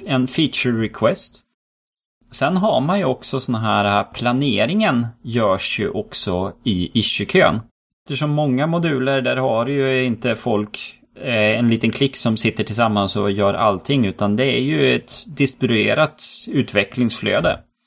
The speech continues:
Så då skapar man en issue och säger att, "Jo, men det här skulle jag vilja kunna göra." Och sen är det någon som kanske lägger upp koden och man diskuterar, "Ja, men är det här en bra lösning eller inte?"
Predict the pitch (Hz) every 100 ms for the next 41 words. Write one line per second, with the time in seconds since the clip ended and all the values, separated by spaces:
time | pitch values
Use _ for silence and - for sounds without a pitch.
0 | _ - 127 147 - 220 - 165 180 175
1 | 165 160 131 - 160 151 131 131 - 123
2 | 123 120 120 117 - 165 196 196 208 _
3 | _ - 151 165 226 190 - 160 147 135
4 | 131 123 120 - 120 113 110 117 123 87
5 | 107 180 240 - - - 160 156 143 135
6 | 127 131 123 120 120 113 113 123 117 113
7 | 120 110 104 131 131 120 107 117 120 117
8 | 113 120 - 151 - 151 - 160 156 101
9 | 98 131 147 139 131 131 127 127 127 120
10 | 104 - 120 117 - 107 113 127 117 104
11 | -